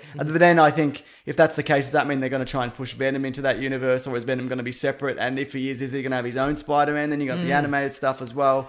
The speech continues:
Speaker 1: Yeah,
Speaker 2: which they
Speaker 1: right.
Speaker 2: could, which they have. It's clearly open, or it's possible that they could bring in some live action stuff to that. So there's a lot going on. Do you agree that there's a lot going
Speaker 1: There
Speaker 2: on?
Speaker 1: is so much going on. But again, like, it, it, it doesn't make sense for me to put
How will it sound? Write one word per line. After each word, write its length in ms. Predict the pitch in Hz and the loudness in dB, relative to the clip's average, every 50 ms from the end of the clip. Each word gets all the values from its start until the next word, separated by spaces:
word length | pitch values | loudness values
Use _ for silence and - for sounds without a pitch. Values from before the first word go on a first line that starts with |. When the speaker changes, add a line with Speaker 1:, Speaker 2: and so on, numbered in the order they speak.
| - 127 | -10 -14
Speaker 1:
Yeah, 80 | - 127 127 | -8 -6 -6
Speaker 2:
which 80 | 120 | 0
they 120 | 120 - 135 | 2 2 0
Speaker 1:
right. 80 | 117 | 2
Speaker 2:
could, 220 | - 165 180 180 175 | 2 2 2 2 0
which 160 | 160 151 - | -2 -2 0
they 80 | 147 143 | 2 4
have. 280 | 151 143 135 123 - - - _ _ _ _ _ _ | 4 2 0 -2 -10 -18 -20 _ _ _ _ _ _
It's 140 | - - - | -16 -14 -12
clearly 440 | - - 180 190 185 165 151 139 | -2 2 2 6 6 6 6 4
open, 540 | - 135 135 131 - 143 131 127 123 123 117 - _ _ _ _ _ - | 4 2 0 0 -2 -4 -4 -4 -6 -8 -10 -14 _ _ _ _ _ -2
or 320 | 143 147 139 123 - - - - | 0 2 2 0 -2 -8 -14 -14
it's 100 | - - | -12 -12
possible 480 | - - 151 143 - - 131 135 131 123 | -2 -2 -2 -2 -2 -4 -4 -4 -2 -2
that 100 | 127 120 | -2 -2
they 120 | 127 123 | -2 -2
could 220 | 120 135 117 110 | -2 -6 -10 -8
bring 160 | - 135 131 131 | -6 -4 -4 -4
in 80 | 131 | -4
some 160 | 127 135 127 | -4 -6 -4
live 180 | 131 131 127 127 | -2 -2 0 0
action 260 | 127 127 - - 123 | -2 -4 -4 -10 -14
stuff 260 | 113 - 135 127 127 - | -10 -8 -8 -8 -6 -8
to 80 | 123 | -6
that. 320 | 110 123 135 139 135 - - | -4 -2 -2 -2 -4 -6 -6
So 240 | - 151 147 147 143 - | -4 -2 -2 -2 -2 -6
there's 140 | - - 165 | -8 -10 -6
a 40 | 196 | -4
lot 140 | 208 208 208 | -4 -4 -2
going 220 | 208 190 180 180 | -2 -2 0 2
on. 260 | 190 170 135 113 101 - - _ | 2 0 0 0 -4 -8 -12 _
Do 60 | 202 247 | -6 -4
you 80 | 254 | -4
agree 220 | 233 185 208 202 190 | 0 2 4 4 4
that 80 | 170 160 | 2 2
there's 160 | 160 151 143 | 0 0 2
a 40 | 151 | 2
lot 200 | 147 143 143 - | 0 0 0 0
going 240 | 143 135 127 127 | 0 0 0 2
Speaker 1:
There 100 | 131 240 | 2 2
Speaker 2:
on? 40 | 247 | 2
Speaker 1:
is 120 | 240 220 - | 2 0 0
so 120 | 247 269 | 0 0
much 200 | 285 262 - - | 0 0 -2 -2
going 240 | 202 196 185 175 180 | -2 -2 0 0 0
on. 160 | 190 151 117 - - - _ | 0 -2 -2 -6 -12 -4 _
But 100 | 226 254 | 0 0
again, 300 | 226 269 269 240 185 - | 2 0 -2 -2 -4 -2
like, 280 | 185 196 196 - - - - _ _ _ _ _ _ _ _ | -2 -2 -2 -2 -6 -14 -20 _ _ _ _ _ _ _ _
it, 300 | 180 214 - - - _ _ _ _ _ _ _ _ _ _ _ _ _ 190 | -8 -8 -8 -12 -20 _ _ _ _ _ _ _ _ _ _ _ _ _ -10
it, 180 | 208 - - _ | -10 -10 -10 _
it 140 | - 208 175 | -8 -6 -2
doesn't 260 | 202 220 220 269 226 | -2 -2 -2 -2 -2
make 160 | 202 180 190 - | -4 -4 -4 -4
sense 260 | - 196 185 175 - | -4 -4 -4 -6 -6
for 140 | - - 165 | -8 -6 -4
me 180 | 160 160 151 | -2 -2 -2
to 140 | 151 - 139 | -4 -6 -8
put 360 | - - - 175 165 165 - | -8 -8 -6 -4 -4 -4 -8